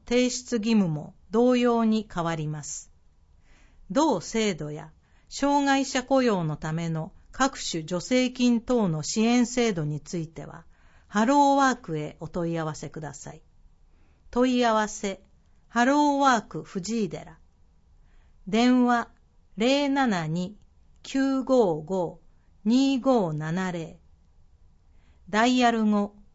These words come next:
音声ガイダンスに従って、三一シャープを押す。世界自閉症啓発デー、四月二日。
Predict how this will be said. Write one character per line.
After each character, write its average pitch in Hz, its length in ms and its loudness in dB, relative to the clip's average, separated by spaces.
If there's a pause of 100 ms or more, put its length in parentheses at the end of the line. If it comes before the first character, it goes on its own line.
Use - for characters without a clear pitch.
(140)
音 269 240 4
声 285 320 2
ガ 269 180 4
イ 247 80 2
ダ 185 160 0
ン 156 60 -2
ス 156 160 -10
に 156 120 -6
従 170 360 -6
っ 170 100 -6
て、 - 340 -20 (460)
三 269 420 4
一 254 500 -6
シ - 180 -4
ャ 240 140 6
ー - 40 2
プ 165 300 -8
を 196 180 -6
押 160 160 -12
す。 - 220 -16 (2500)
世 311 140 2
界 180 420 -2 (140)
自 196 160 -4
閉 277 240 2
症 262 360 2
啓 262 280 0
発 240 340 -4
デ 165 100 -4
ー、 156 140 -12 (460)
四 - 240 -2
月 247 320 0
二 - 360 -12
日。 175 240 -8